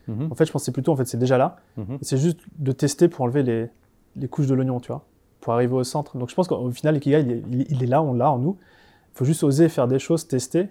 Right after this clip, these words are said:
Speaker 2: pour se dire, « Ok, c'est ça, mais pas tout à fait ça. C'est ça et pas tout à fait ça. » Et là, je peux te dire que je suis sur mon ikigai. Dans vingt-cinq ans, je sais que je ferai toujours la même chose. Mais
Speaker 1: Et tu
Speaker 2: ça,
Speaker 1: vois
Speaker 2: ça, c'est venu des expériences.
Speaker 1: Et, et, ah, j'ai réfléchi sur l'ikigai, j'ai eu plein, pas mal de discussions là-dessus, et je pense qu'il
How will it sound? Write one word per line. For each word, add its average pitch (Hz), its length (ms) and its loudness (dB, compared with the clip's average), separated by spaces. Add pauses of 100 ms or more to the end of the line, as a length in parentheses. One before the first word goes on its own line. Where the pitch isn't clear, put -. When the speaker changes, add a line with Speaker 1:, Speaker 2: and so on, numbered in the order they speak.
(140)
Speaker 2:
pour - 140 -14
se - 80 -8
dire, « 127 160 0
Ok, 120 160 -2 (120)
c'est - 260 -10
ça, 170 180 -2
mais 160 100 0
pas 170 100 2
tout - 160 -8
à 165 40 2
fait - 100 -8
ça. - 200 -12
C'est - 160 -14
ça 170 220 -10
et 156 40 -8
pas 156 100 -12
tout - 180 -12
à 131 60 -8
fait 127 140 -8
ça. » 160 180 -6
Et 170 60 -6
là, 135 80 -4
je - 80 -8
peux 120 100 -6
te 117 100 -12
dire 151 280 0
que - 80 -6
je - 60 -10
suis 117 180 -10
sur - 160 -10
mon 113 180 -4
ikigai. 147 460 -2 (260)
Dans 120 80 -8
vingt-cinq 120 320 -6
ans, 165 60 0
je 127 80 -4
sais 131 80 -4
que - 20 -4
je - 40 -20
ferai 120 100 -4
toujours 123 140 -2
la 123 40 0
même 131 140 -6
chose. 135 240 -4 (1080)
Mais 131 100 -2
Speaker 1:
Et - 20 2
tu 123 80 -6
Speaker 2:
ça, 165 80 2
Speaker 1:
vois 214 80 4
Speaker 2:
ça, 208 160 6
c'est 180 100 2
venu 165 100 8
des 143 160 4
expériences. 143 540 0
Speaker 1:
Et, 170 220 0 (100)
et, - 20 -2
ah, 151 180 0
j'ai 143 160 0
réfléchi 175 320 0
sur - 140 -2
l'ikigai, 147 440 4
j'ai 120 80 0
eu 120 40 -2
plein, 143 160 -2
pas 143 140 0
mal 147 80 0
de 131 60 -2
discussions 123 360 -8
là-dessus, 135 280 -4
et - 20 0
je - 80 -10
pense 226 200 -6
qu'il 151 120 -4